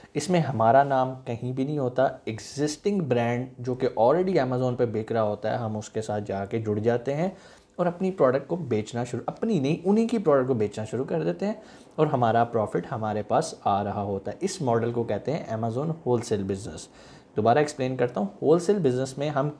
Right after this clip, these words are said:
किसी के ब्रांड को बेचते हैं। प्राइवेट लेबल के अंदर हम अपना ब्रांड लॉन्च करते हैं। तीसरा मॉडल आ जाता है ड्रॉप शिपिंग। ड्रॉप शिपिंग को मैं रिकमेंड नहीं करता,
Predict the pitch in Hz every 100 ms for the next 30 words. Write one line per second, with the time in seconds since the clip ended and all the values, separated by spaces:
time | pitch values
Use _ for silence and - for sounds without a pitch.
0 | - 170 190 185 143 113 110 107 - 101
1 | 98 - - 98 - - - - - -
2 | - 127 139 175 180 175 185 175 185 170
3 | 151 - - - 185 196 165 123 113 107
4 | 95 92 - 95 104 - 226 277 - 302
5 | 214 170 165 143 135 139 143 113 107 101
6 | - - 87 - - - - - - -
7 | - - 139 196 - 247 247 233 220 143
8 | 165 180 185 185 180 190 180 160 160 170